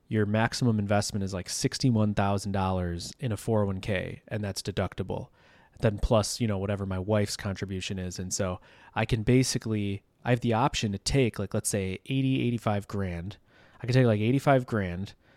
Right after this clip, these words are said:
put it into a four oh one K, and now not have to pay taxes on that this year. So that's a big help, because if that's at thirty-five percent,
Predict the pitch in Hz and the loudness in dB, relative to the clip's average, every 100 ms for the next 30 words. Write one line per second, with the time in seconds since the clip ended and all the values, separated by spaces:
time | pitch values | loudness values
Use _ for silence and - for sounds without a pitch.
0 | _ _ - 151 156 143 127 117 - 127 | _ _ 6 8 8 6 6 4 4 4
1 | 117 104 101 113 90 90 90 _ _ _ | 4 4 2 0 0 -2 -8 _ _ _
2 | - 131 123 117 120 117 110 110 104 - | -2 4 6 6 6 4 2 0 0 2
3 | 170 127 107 98 90 92 - 87 82 - | 2 2 0 0 -4 -6 -6 -6 -6 0
4 | 127 - 127 117 101 - - - - 101 | 2 2 2 0 0 0 -2 -4 -6 -6
5 | 98 104 101 101 95 110 101 - 92 - | -4 -4 -2 -4 -4 -4 -4 -4 -8 -8
6 | 95 - 165 | -4 0 -2